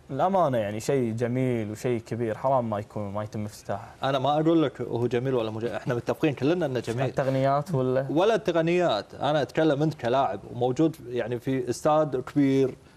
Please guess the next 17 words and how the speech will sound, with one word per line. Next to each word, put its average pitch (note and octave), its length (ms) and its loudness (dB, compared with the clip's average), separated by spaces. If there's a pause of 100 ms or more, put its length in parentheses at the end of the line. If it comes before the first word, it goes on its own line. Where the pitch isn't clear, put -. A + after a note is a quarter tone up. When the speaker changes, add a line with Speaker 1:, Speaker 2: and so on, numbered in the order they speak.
(460)
Speaker 2:
بحجمه A#2+ 500 -2 (240)
ضخم، B2+ 280 -2 (640)
نفس D#3 320 0
ما D3+ 300 4
أنت D#3 200 2
تقدم B2 520 0
كأداء، B2 480 0
نفس C#3 300 -4
بملعب C3+ 380 2
عادل D3 340 4
موجودة B2 640 0
بأنديتنا B2+ 520 -2
الحالية، C3 440 -2
المدرجات B2 640 0
العادية A2+ 320 0
المتهالكة C#3 560 -2
القديمة. D#3+ 500 -2